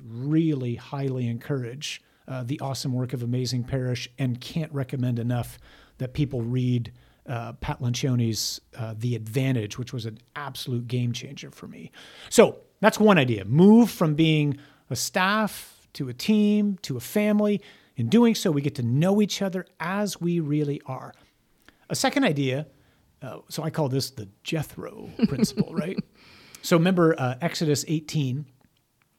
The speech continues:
describes this encounter that, uh, Moses has with his father-in-law, Jethro. And the easy way, this is the way I sum up that, uh, that passage.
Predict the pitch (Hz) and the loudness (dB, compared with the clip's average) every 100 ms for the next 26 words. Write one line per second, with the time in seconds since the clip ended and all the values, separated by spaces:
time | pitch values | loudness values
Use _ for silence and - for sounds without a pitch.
0 | - - 143 - 143 143 123 143 - 123 | -16 -6 -4 -2 -2 -2 -2 -4 -2 -2
1 | 127 151 143 127 123 - - _ _ 139 | 0 0 2 0 -2 -16 -20 _ _ -4
2 | 123 123 - 117 117 113 117 - 135 147 | -4 -4 -8 -8 -6 -10 -8 -2 2 4
3 | 165 - 120 113 - - 139 127 120 127 | 2 2 -4 -4 -8 -6 -4 -4 -2 -4
4 | 120 123 113 - 135 127 123 110 107 107 | -2 -4 -4 -4 -4 -2 -2 -2 -4 -2
5 | 135 131 131 107 117 - - _ _ _ | -2 -2 -6 -8 -12 -20 -20 _ _ _
6 | _ _ _ _ - 139 135 - 214 170 | _ _ _ _ -2 0 0 2 2 4
7 | 143 131 127 135 - 120 113 110 113 113 | 4 4 2 0 -2 -2 -2 -2 0 -2
8 | 135 117 107 - 113 107 - 120 120 131 | 0 -2 -4 -6 -6 -8 -10 -10 -10 -14
9 | 120 _ _ _ 131 123 120 120 - 165 | -18 _ _ _ -10 -8 -4 -2 -4 -6
10 | 160 - | -8 -10